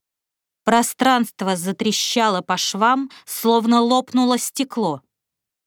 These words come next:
Вздохи гостей быстро сменились воплями и криками ужаса. Я не хотела напугать своих подданных.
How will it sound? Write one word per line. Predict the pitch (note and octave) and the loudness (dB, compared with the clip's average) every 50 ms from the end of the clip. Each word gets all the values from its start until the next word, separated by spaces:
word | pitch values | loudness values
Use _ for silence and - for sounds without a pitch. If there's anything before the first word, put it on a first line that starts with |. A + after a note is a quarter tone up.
| _ _ _ _ _ _ _ _ _ _ | _ _ _ _ _ _ _ _ _ _
Вздохи | - D#3+ G3 E3+ E3+ C4+ C#4 B3+ - - G3+ | -10 -10 -8 -2 0 0 0 0 0 -2 -4
гостей | E3+ G3 G3+ - - - - - D4 D4+ C4 | -2 -2 -4 -4 -6 -6 -4 -2 0 0 0
быстро | G3 F3 E3+ B3 C4 C#4 - - - - C4+ C4+ | 0 0 0 2 2 2 0 -2 -2 -2 -2 0
сменились | - - A#3 A#3 A#3 A#3 B3 C4 B3+ B3 B3 - | 0 0 2 4 4 4 4 4 2 0 -2 -2
воплями | A3+ G#3+ A#3 C4+ D4+ D4 - D4 D4 D4 C4+ C4+ C4 | -2 0 2 2 2 0 0 0 0 0 2 2 0
и | A#3+ | 0
криками | - B3+ C#4+ C#4+ C#4 D4 C#4+ D4 D#4 | 0 0 -2 0 0 0 0 2 2
ужаса. | D#4+ D#4 B3+ G3 - F#3 E3 - - - D#3 - _ _ _ _ _ _ _ | 2 2 0 0 -2 -4 -6 -6 -8 -12 -12 -16 _ _ _ _ _ _ _
Я | - G#3+ G#3+ A#3+ A#3+ | -2 0 2 2 4
не | B3 C4 | 4 2
хотела | - - C4+ C4+ - - - D#4 C4+ G#3 F3+ | 2 -2 -6 -8 -8 -8 -6 -6 -4 -4 -6
напугать | F3+ F3 - G#3+ G3 F3+ E3 D#3+ - | -6 -6 -6 -8 -6 -6 -6 -6 -6
своих | - - F3+ F3 F3 D#3+ - - | -8 -6 -4 -4 -4 -6 -8 -10
подданных. | - - A3 F#3+ D3 C#3 C3 B2 B2 B2+ A#2 - - - | -6 -4 -4 -4 -4 -8 -10 -12 -10 -12 -12 -16 -18 -20